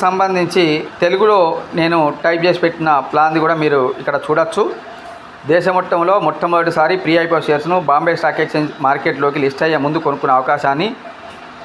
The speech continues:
కనీసం రెండు రేట్లు ఎక్కువ ధరకు మార్కెట్ లిస్టింగ్ అయ్యే అవకాశం ఉన్న రేట్ల షేర్లను మనం కొనుక్కోవచ్చు. ఉదాహరణకు ప్రతి నెల రెండు వేలు లేదా ఆరు వేలు, ఆపై రెండు వేలకు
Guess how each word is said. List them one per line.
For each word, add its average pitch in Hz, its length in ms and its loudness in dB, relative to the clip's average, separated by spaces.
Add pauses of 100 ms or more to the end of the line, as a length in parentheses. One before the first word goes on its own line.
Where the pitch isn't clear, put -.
(560)
కనీసం 185 520 0
రెండు 156 180 0
రేట్లు 165 200 0
ఎక్కువ 190 200 0
ధరకు 175 260 0
మార్కెట్ 156 320 0
లిస్టింగ్ 165 300 0
అయ్యే 160 180 4
అవకాశం 151 380 -2
ఉన్న 151 100 2 (160)
రేట్ల 156 320 0
షేర్లను 156 360 2 (520)
మనం 147 200 0
కొనుక్కోవచ్చు. 170 540 0 (580)
ఉదాహరణకు 185 560 2 (580)
ప్రతి 160 300 0
నెల 175 120 2 (160)
రెండు 165 240 0
వేలు 175 200 4 (120)
లేదా 156 160 4 (120)
ఆరు 151 180 0
వేలు, 160 240 4 (340)
ఆపై 147 220 0 (580)
రెండు 170 200 0
వేలకు 180 240 2